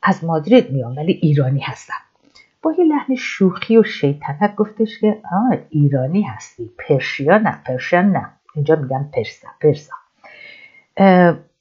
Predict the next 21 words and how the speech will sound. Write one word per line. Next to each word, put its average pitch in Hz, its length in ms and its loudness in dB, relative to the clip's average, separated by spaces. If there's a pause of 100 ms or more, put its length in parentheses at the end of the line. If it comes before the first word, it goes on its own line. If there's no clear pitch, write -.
(340)
فهمیدم 220 360 2
که 226 160 0
خب - 360 0
این 185 220 0
ایرانو 170 400 2
می‌شناسه 185 760 -4
و 156 80 -4
همینطور 170 640 0 (100)
حساسیت‌های 151 880 -2
ایرانی‌ها 143 680 0
رو 175 80 4
هم 135 120 0
می‌شناسه. - 560 -12 (680)
از 208 180 0
اون 226 100 0
آدمای 170 380 -4 (160)
شلوغ 175 380 0
و 135 100 -8
نارام 139 480 -2
و 196 100 0 (540)
هیپراکتیو - 640 -2